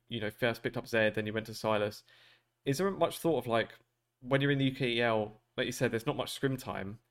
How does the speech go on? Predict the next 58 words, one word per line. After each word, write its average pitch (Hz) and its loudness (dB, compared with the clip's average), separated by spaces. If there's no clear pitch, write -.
Is 127 2
there 135 2
thought 131 -2
of - -10
maybe 123 6
just 123 -2
even 113 -6
play 123 0
these 123 -2
champs, 117 -2
even 120 -2
if 117 -4
they're 117 0
not 117 -4
that 110 -2
great 117 0
usually 113 -4
in 113 0
competitive? 113 -2
Maybe 117 6
I'd 113 4
be 113 -2
better 107 0
off 110 -4
just - -8
playing 110 2
them, 101 -2
you 120 -8
know, 107 -2
at 107 0
this 120 -2
level. 127 2
It's 147 -2
kind 175 6
of 139 2
like 117 6
the 131 8
equivalent 127 4
of 113 -6
what, 123 -2
what, 120 2
like, - 0
Leader 123 2
was 98 -2
doing 101 0
at 98 -4
Mouse, 107 -2
you 101 -12
know, 95 -4
in, 95 -2
like, 101 -4
the 107 -14
Prime 110 0
League, 98 -4
where 98 -2
he 104 -4
would 98 -4
say, 104 0